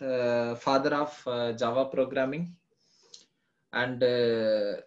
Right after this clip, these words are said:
Sun Microsystem, they released, uh, J D K one dot zero, first version of Java in nineteen ninety-six,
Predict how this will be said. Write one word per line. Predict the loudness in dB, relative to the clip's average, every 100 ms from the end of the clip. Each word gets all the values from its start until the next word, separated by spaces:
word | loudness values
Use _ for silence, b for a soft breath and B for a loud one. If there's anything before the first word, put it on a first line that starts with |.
| -16
Sun | -4 0 4
Microsystem, | 4 4 2 2 0 0 0 0
they | 0 2
released, | 2 2 0 0 2
uh, | 2
J | 4 4
D | 4 2
K | 2 2 0 -6
one | -2 -2 0
dot | 0 0
zero, | -4 -2 -2 -4 -12 _ _ _
first | 0 0 4
version | 4 4 2 -4
of | -4 2
Java | 4 6 4 0 -8 _ _ _ _ _ _ 0
in | 2 2
nineteen | 2 2 2 2
ninety-six, | -2 -4 -8 -6 -8 -8 -12 -14 -16